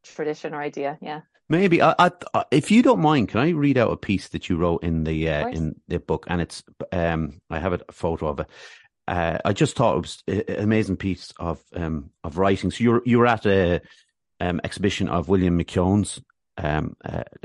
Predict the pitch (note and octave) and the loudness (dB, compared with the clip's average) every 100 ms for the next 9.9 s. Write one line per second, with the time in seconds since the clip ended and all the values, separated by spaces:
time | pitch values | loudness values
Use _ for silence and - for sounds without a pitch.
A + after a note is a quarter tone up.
0 | - E2 - G#2 F#2 - F#2+ G#2 - - | -12 -10 -6 -2 -2 0 0 -2 -8 -20
1 | - _ _ _ _ F#2+ F#2 F2 - - | -20 _ _ _ _ -2 0 0 -4 -4
2 | - G2+ - - A2+ A#2 C3+ A#2+ - A2+ | 0 2 2 0 0 2 2 2 2 4
3 | G2 G2 G#2 F#2 F2 - D#3 D3+ B2+ A#2 | 4 2 4 2 2 2 2 2 2 2
4 | A2+ - G#2 G2 G2 - F#2 F#2 - E2+ | 0 0 0 2 0 0 0 -2 -2 -4
5 | - - F#2+ F2 D#2 - _ _ _ G#2 | -4 -4 0 0 0 -6 _ _ _ -2
6 | A2+ G#2+ F#2+ F#2+ F2+ E2+ E2 - _ _ | 0 0 2 0 0 0 -2 -8 _ _
7 | - C3 A#2 G2+ F#2+ - _ - G2+ G#2+ | -2 0 2 2 0 -4 _ -8 -2 0
8 | G#2 G2 G#2 A2+ F#2 F#2+ G2 F2+ F2 E2 | 0 0 -2 -2 -2 -4 -2 -2 -2 -6
9 | F2+ F2 F2+ F2+ E2+ E2+ E2 F2 E2+ | -4 -2 0 0 -2 -4 -2 -2 -4